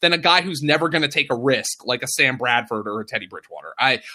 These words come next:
I would so much rather have the aggressiveness. That's why Jameis was good for fantasy last year, despite the thirty picks. Josh Allen is, it, I, I just love what Brian Daboll's been doing. Um, they, they had him throw,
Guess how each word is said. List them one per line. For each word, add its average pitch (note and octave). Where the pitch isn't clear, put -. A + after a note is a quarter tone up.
I D3
would C#3
so G3
much A3
rather F3+
have E3
the F3
aggressiveness. C#3
That's C#3
why F3+
Jameis E3
was B2
good A2
for G#2
fantasy G2
last F2+
year, F#2+
despite A2+
the A2
thirty A#2
picks. -
Josh A3
Allen F#3+
is, D3+
it, D3+
I, F3
I G3+
just E3
love F#3
what A3+
Brian F3+
Daboll's C#3+
been A2+
doing. D#3
Um, C3+
they, E3+
they F3+
had C#4
him A4
throw, A#3